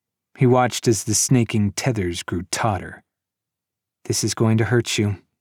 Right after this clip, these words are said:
He shook his head, clunking his helmet awkwardly into hers.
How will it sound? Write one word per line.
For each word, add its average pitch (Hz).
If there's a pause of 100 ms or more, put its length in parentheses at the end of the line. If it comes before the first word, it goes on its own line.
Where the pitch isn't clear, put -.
(540)
He 110
shook -
his -
head, 110 (200)
clunking 127
his 113
helmet 117
awkwardly 110
into 107
hers. 95